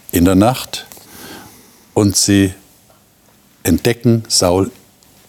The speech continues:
in einer Höhle. Und der, der mit David da unterwegs ist, der sagt: "Das ist die goldene Gelegenheit.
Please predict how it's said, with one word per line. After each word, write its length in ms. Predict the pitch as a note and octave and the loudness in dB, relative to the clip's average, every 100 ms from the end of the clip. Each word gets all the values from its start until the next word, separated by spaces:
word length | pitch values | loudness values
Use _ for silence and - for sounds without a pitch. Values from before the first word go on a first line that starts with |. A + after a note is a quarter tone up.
| _ _ _ | _ _ _
in 140 | F#2+ | 0
einer 260 | E2+ E2 C#2+ | 2 0 2
Höhle. 280 | A2+ D3+ F3 - _ _ _ _ _ _ _ _ _ _ _ _ _ _ _ _ _ _ _ _ - - - - _ _ - | 0 0 -6 -14 _ _ _ _ _ _ _ _ _ _ _ _ _ _ _ _ _ _ _ _ -20 -20 -20 -20 _ _ -6
Und 180 | E2+ - - _ _ _ | -6 -6 -12 _ _ _
der, 160 | F2 E2+ | -4 -2
der 180 | F2 E2 | -2 -2
mit 200 | D#2+ D#2 | -2 -2
David 440 | E2 E2 G2 F#2 - | -2 0 0 -2 -4
da 100 | F#2+ - - - | -6 -8 -20 -6
unterwegs 460 | F#2+ F2 F2+ F2 | -4 0 -2 -2
ist, 180 | A2 - | -6 -4
der 60 | F#2 | -4
sagt: 240 | F#2 F2 - _ _ - | -2 -4 -10 _ _ -14
"Das 160 | - | -6
ist 180 | - - | -6 -6
die 80 | - | -8
goldene 300 | - - C#3+ | -8 -8 -4
Gelegenheit. 500 | F#2 C#3 F3+ F3 | -2 0 0 -2